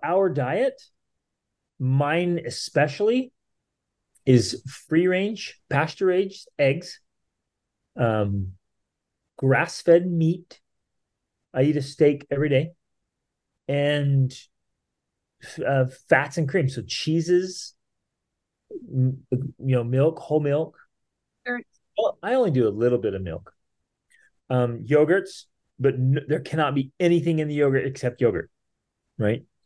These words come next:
Speaker 1: So none of the, you might see it, it, it'll even say natural, no sugars, whatever. I mean, they're, the, the marketing has gotten so deceptive.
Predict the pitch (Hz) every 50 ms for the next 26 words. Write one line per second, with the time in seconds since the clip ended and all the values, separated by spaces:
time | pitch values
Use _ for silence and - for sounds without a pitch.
0 | _ _ _ _ - 123 120 127 135 139 139 131 123 127 - _ - 151 160 165
1 | 170 160 139 135 165 156 135 131 151 160 143 170 170 165 165 170 160 147 135 135
2 | 123 123 123 127 143 151 156 165 - - - 160 156 151 151 147 147 147 143 139
3 | 139 - - _ _ - 135 143 147 135 - - - 156 139 151 151 147 147 139
4 | 135 156 147 139 131 127 123 - 143 147 143 151 156 151 143 135 127 135 139 139
5 | 131 131 135 143 139 139 143 139 139 143 135 127 120 117 110 - 135 107 82 113
6 | 101 - - - - - 143 127 117 107 101 - - 98 95 - - -